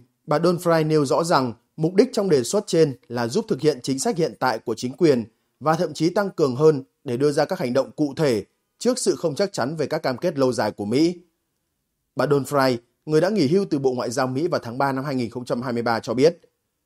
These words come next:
nó đảm bảo tính liên tục tại thời điểm sắp diễn ra một cuộc bầu cử chính trị. Mọi thứ trong bài bình luận đều được chia sẻ với chính quyền. Tình thế đang trở nên khó khăn đối với Ukraine. Các quan chức quân sự Mỹ đã nói trước Quốc hội rằng các lực lượng Ukraine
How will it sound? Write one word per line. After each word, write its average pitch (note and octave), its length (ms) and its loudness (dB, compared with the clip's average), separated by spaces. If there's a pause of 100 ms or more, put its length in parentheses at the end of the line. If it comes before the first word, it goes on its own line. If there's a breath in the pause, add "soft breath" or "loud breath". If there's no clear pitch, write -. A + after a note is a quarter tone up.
(140)
nó C#3 220 2
đảm D#3 240 2
bảo G#2+ 160 2
tính C3+ 240 -6
liên E3 200 -2
tục C3 200 0
tại A2+ 120 -6
thời C3 120 -4
điểm A#2+ 200 0
sắp F3+ 180 -6
diễn D3 160 -2
ra D3 140 -2
một B2 180 -6
cuộc A#2+ 180 -4
bầu B2 140 0
cử A#2 260 -2
chính C3+ 160 -6
trị. D#3 320 2 (420)
Mọi C#3+ 240 0
thứ D#3 160 0
trong G3 160 -4
bài C#3 140 2
bình A#2+ 180 -4
luận B2+ 160 0 (100)
đều B2+ 140 -2
được B2+ 200 0
chia D3+ 180 0
sẻ A#2 240 -2
với A2 120 -4
chính C3 180 -8
quyền. C3 300 4 (920)
Tình E3 200 2
thế E3+ 160 4
đang G3 160 0
trở C3 140 -2
nên D3+ 140 -4
khó C3+ 180 -2
khăn C#3+ 280 -4
đối B2 100 -2
với D3 120 -2
Ukraine. B2+ 540 -2 (640)
Các A3 200 4
quan F#3+ 160 2
chức - 180 -6
quân F3+ 160 0
sự D#3+ 160 -4
Mỹ C#3 220 0
đã D3 120 -2
nói C3 160 -2
trước A3 160 -4
Quốc F#3 140 0
hội D3 160 0
rằng A#2+ 300 -2 (280)
các A3+ 200 -4
lực E3+ 80 2
lượng D3+ 240 -2
Ukraine C#3+ 460 -2